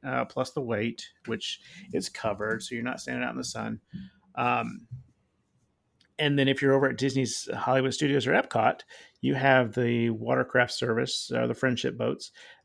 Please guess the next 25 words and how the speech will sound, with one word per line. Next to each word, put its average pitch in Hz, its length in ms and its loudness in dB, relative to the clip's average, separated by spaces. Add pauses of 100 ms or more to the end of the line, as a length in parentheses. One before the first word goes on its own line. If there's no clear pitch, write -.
that 120 160 2
will 123 80 0
take - 280 -4
you 113 60 -6
to 123 260 -4
Disney's 120 360 -6
Boardwalk, 131 720 2 (140)
uh, 117 340 -2
Beach 139 220 -2
Club, 123 500 2
Yacht 135 220 0
Clubs, 123 560 -2
and 117 140 -4
the 113 40 -2
Swan 120 380 -2
Dolphin, 156 400 0 (560)
or 143 220 2
take 143 260 2
you 147 80 2
straight - 340 2
from 120 320 0
Hollywood 120 300 0
Studios 123 320 0
to - 80 -6
Epcot. - 460 -2